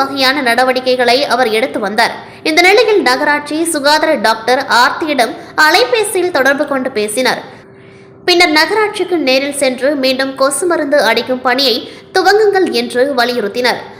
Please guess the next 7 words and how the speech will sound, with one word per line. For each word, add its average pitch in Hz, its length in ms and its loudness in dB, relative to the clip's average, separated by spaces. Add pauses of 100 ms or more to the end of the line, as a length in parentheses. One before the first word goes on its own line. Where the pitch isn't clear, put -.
(140)
அது 277 200 2
மட்டுமின்றி 277 500 0 (100)
வம்பா 254 220 2 (120)
கீரப்பாளையம், 254 640 0 (100)
திபுராயப்பேட்டை, 302 720 -2 (340)
நேதாஜி 277 500 -2
நகர் 226 280 0